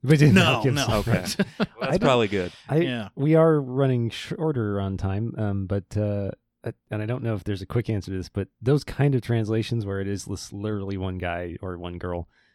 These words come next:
Speaker 1: whatever, um, person.
Speaker 3: One, one entity.
Speaker 1: Yeah. Uh, are those trustworthy?
Speaker 2: Well, it depends on how much
Speaker 1: Do
Speaker 2: you
Speaker 1: we
Speaker 2: trust
Speaker 1: take
Speaker 2: the
Speaker 1: them
Speaker 2: author.
Speaker 1: seriously? Yeah.
Speaker 2: Um,
Speaker 1: Like,
Speaker 2: I trust more in a cloud of witnesses
Speaker 1: Yeah.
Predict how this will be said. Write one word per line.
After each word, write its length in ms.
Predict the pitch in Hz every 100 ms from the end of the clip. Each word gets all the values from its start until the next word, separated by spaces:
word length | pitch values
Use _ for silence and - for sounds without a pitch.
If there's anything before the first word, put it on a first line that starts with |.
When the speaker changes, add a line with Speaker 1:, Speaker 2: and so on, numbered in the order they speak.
| _
Speaker 1:
whatever, 340 | - 104 82 85 _ _ _ -
um, 400 | 101 92 87 82 -
person. 320 | 120 98 104
Speaker 3:
One, 220 | 120 156
one 20 |
entity. 540 | 120 117 117 - 107 101
Speaker 1:
Yeah. 200 | 135 101 - _ _ _ _ -
Uh, 320 | 123 117 107 - _ _ -
are 100 | 110
those 240 | 175 220
trustworthy? 800 | - - 120 - - 208 233 262 - - - - - -
Speaker 2:
Well, 60 | 208
it 40 | 196
depends 300 | - 208 185
on 100 | 170
how 100 | 175
much 80 | 147
Speaker 1:
Do 60 |
Speaker 2:
you 40 | 123
Speaker 1:
we 40 |
Speaker 2:
trust 260 | 123 151 151
Speaker 1:
take 100 | 127
Speaker 2:
the 60 | 131
Speaker 1:
them 100 | 190
Speaker 2:
author. 180 | 151 147
Speaker 1:
seriously? 340 | 135 104 95 -
Yeah. 220 | 135 143
Speaker 2:
Um, 260 | 139 135 120 - - - _
Speaker 1:
Like, 180 | 104 95 _ _ _ -
Speaker 2:
I 140 | 180
trust 560 | 180 - 180 180 - - 143
more 560 | 143 143 147 143 135 -
in 220 | 147 139
a 140 | 131
cloud 460 | 120 - 135 127 147
of 140 | 139 120
witnesses 640 | 123 123 120 - 117 117
Speaker 1:
Yeah. 340 | 123 110 82